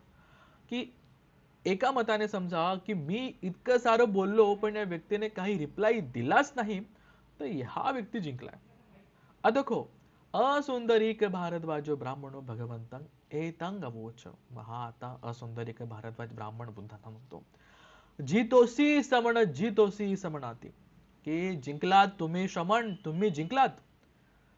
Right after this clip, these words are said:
इतकं बोलून आता भगवंत पुढे काही गाथा म्हणतात. त्याला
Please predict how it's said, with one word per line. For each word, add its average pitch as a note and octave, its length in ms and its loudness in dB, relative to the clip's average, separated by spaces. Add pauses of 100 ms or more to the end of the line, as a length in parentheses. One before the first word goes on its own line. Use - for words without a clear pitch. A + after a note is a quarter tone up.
(680)
इतकं G#3 280 -2
बोलून D#3+ 460 -2
आता C3+ 200 -10
भगवंत B2+ 420 -8
पुढे B2+ 320 -10
काही B2 160 -10
गाथा G#2+ 300 -10
म्हणतात. G#2 320 -18 (340)
त्याला D#3 220 0